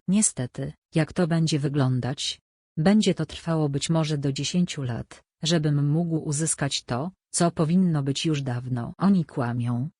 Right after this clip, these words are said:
robią ze mnie w mediach współzałożyciela, co jest totalną bzdurą. Robią ze mnie też współautora hitów, co też jest bzdurą, bo napisałem tekst i muzykę do wszystkich największych przebojów Łez.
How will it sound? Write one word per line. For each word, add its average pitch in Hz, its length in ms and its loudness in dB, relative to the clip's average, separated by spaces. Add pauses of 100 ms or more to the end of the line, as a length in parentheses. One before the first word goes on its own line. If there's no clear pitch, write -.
(120)
robią 180 340 0
ze 156 160 0
mnie 147 180 2
w 147 80 -2
mediach 170 360 0
współzałożyciela, 139 1160 -2 (180)
co 165 140 0
jest - 300 -4
totalną 147 640 0
bzdurą. 131 540 -6 (420)
Robią 214 420 2
ze 180 140 0
mnie 151 200 0
też - 200 -4
współautora 135 720 -2
hitów, - 500 -10 (160)
co 190 180 2
też - 260 -2
jest 143 280 -2
bzdurą, 131 560 -6 (100)
bo 175 140 4
napisałem 185 640 0
tekst - 400 -4
i 170 80 6
muzykę 156 400 0
do 143 120 -2
wszystkich - 560 -4
największych 160 680 0
przebojów 135 640 -2
Łez. 117 440 -4